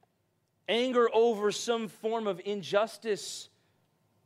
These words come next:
or unrighteousness, that's righteous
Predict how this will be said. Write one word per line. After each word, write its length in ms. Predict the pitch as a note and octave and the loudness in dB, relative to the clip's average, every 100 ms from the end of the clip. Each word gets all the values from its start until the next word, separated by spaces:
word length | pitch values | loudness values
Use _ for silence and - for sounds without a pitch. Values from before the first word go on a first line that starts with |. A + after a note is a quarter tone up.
| _ _ _ _ _ _ _ _ _ _ _ | _ _ _ _ _ _ _ _ _ _ _
or 160 | B2+ | -6
unrighteousness, 920 | C3 C#3 B2+ D3 E3+ - B2 A#2 G#2+ - _ _ _ _ _ _ _ _ - | -4 -6 -4 -2 -2 -8 -14 -18 -20 -20 _ _ _ _ _ _ _ _ -14
that's 220 | C#3 - | -14 -12
righteous 720 | A2+ A2+ C3+ - D#3+ D#3 - | -4 -2 -2 -6 -12 -14 -20